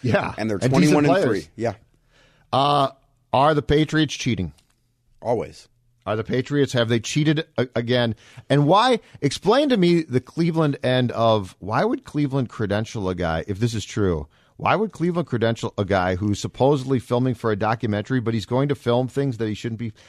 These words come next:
Speaker 1: This whole story is bizarre from
Speaker 2: So
Speaker 1: both si-, from all sides.
Speaker 2: So they can get the first crack at Josh McDaniels.
Speaker 1: Oh, you think that there's a conspiracy?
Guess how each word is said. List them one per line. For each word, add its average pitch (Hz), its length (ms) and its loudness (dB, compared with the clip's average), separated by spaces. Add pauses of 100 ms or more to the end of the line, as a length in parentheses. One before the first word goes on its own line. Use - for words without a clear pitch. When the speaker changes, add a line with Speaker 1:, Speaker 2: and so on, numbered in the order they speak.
(120)
Speaker 1:
This 190 160 0
whole 392 140 -2
story 147 280 2
is 127 80 0
bizarre 87 640 -4
from 165 160 2
Speaker 2:
So 139 40 4
Speaker 1:
both 202 200 4
si-, - 180 -2
from 127 140 -8
all 147 180 2
sides. 104 460 -2
Speaker 2:
So 117 160 -2
they 117 160 2
can 123 180 -6
get 123 160 -6
the 85 60 -18
first - 280 -10
crack - 280 -8
at - 80 -14
Josh 80 300 -10
McDaniels. 71 680 -14 (1200)
Speaker 1:
Oh, 131 380 4
you 170 120 2
think 110 160 -4
that 123 120 -4
there's 110 180 -6
a 104 60 -10
conspiracy? 101 680 -8